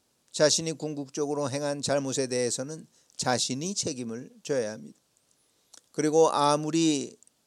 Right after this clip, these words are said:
종 출신이라도 일단 자신의 아내가 되었으면 그를 통해서 아들을 낳았으면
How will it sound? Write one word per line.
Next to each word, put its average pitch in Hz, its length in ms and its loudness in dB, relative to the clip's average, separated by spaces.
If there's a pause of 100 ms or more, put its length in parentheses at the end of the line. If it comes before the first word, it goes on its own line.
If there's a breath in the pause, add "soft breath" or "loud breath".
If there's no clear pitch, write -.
(140)
종 156 340 4
출신이라도 143 880 -2 (420)
일단 151 360 0
자신의 147 400 0
아내가 131 340 0
되었으면 123 680 -4 (540)
그를 151 320 0
통해서 151 420 2
아들을 147 380 2
낳았으면 120 800 -2